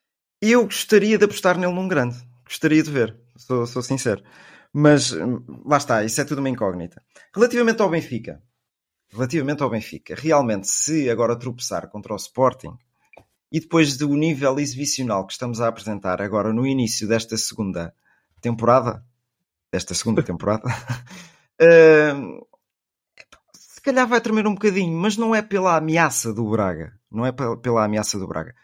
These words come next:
Porque o que o Braga está a gozar agora é o início desta segunda pré-temporada. Como foi na primeira, que entraram muito bem no campeonato, a jogar bom futebol, a jogar um futebol acutilante, cheio de golos, cheio de espetáculo.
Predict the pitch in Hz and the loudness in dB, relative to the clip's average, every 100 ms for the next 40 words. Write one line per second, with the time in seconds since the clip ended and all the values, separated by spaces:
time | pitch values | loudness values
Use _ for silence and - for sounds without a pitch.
0 | _ _ - 175 226 220 196 160 151 127 | _ _ -20 -8 -8 -6 -4 2 4 2
1 | 131 - 139 123 120 113 117 147 180 196 | 0 0 0 0 0 0 4 4 4 -4
2 | - - _ _ 190 196 208 220 220 226 | -18 -20 _ _ 0 2 4 2 0 4
3 | 240 226 226 - 226 226 226 226 233 233 | 4 2 -4 0 0 2 0 0 0 2
4 | 202 170 190 _ _ _ _ _ _ _ | 2 0 -10 _ _ _ _ _ _ _
5 | _ 202 214 - 220 226 240 240 240 208 | _ -2 0 2 4 4 2 2 2 0
6 | 196 - - 170 165 151 139 127 117 117 | -4 -10 -4 0 2 4 2 0 -2 -2
7 | 110 107 98 104 208 214 - _ _ _ | 0 -4 -2 2 2 0 -10 _ _ _
8 | _ _ _ 151 127 131 123 123 117 - | _ _ _ 0 2 2 2 0 -6 -4
9 | 117 170 214 - - 127 123 135 123 92 | 4 4 4 -4 -10 -8 0 2 2 0
10 | 123 - 131 120 131 123 95 156 185 - | -10 -4 -2 -2 -4 -6 0 2 0 -6
11 | 165 151 - - 139 120 117 160 185 190 | -8 -8 -10 -6 -4 -2 0 2 2 -2
12 | 185 - - - 170 160 - 98 101 160 | -10 -14 -16 -6 -4 -4 -6 -4 0 0
13 | 170 190 | 0 -12